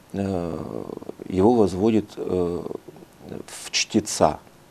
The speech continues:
э, православной церкви. И, э, святитель Николай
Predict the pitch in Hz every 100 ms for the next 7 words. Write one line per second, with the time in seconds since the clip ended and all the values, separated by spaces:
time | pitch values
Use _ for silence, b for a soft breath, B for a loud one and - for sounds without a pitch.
0 | - - - B B B - 90 87 85
1 | 98 87 - 82 80 76 - 123 123 101
2 | 98 - B B B B B - 95 92
3 | 92 90 87 - - - - - - 50
4 | 58 50 - 50 - - - - - -
5 | - - - - - _ _ - - -
6 | - - - 101 110 120 98 95 - -
7 | - - _ - - 95 104 95 120 123